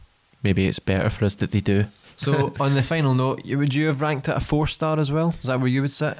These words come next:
Speaker 2: in this capiche rating?
Speaker 1: Yeah, I think I would agree with the rating on it. Um, and, and just to add, there's a very,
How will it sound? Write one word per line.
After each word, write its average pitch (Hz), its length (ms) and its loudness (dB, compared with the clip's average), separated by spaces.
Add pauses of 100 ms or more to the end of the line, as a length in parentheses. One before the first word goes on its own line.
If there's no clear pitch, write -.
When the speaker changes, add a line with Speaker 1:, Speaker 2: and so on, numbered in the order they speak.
(120)
Speaker 2:
in 123 100 2
this 120 160 -2
capiche - 340 -2
rating? 139 400 0 (540)
Speaker 1:
Yeah, 170 340 0
I 156 60 0
think 151 180 0
I 135 60 0
would 117 160 0
agree 113 260 0
with 113 220 -2
the 110 100 0
rating 107 300 0
on 113 160 2
it. 113 180 -2
Um, 104 540 2 (460)
and, 123 320 2
and 95 280 -2
just - 220 -6
to - 140 -2
add, 101 360 -4 (120)
there's 107 180 -2
a 110 60 -2
very, 113 480 0